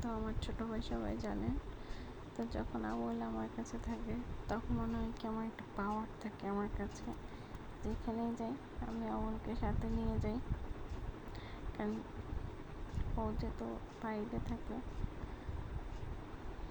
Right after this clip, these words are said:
আসলে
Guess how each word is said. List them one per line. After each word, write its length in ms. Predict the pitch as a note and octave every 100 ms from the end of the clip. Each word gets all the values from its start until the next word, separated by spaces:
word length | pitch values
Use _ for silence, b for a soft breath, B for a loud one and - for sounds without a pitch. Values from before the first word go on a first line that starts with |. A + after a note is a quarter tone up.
| - - - - - - - - - - - B3+ - - C#4 C#4+ - - - - B B B B B B B -
আসলে 300 | G#3+ - A#3+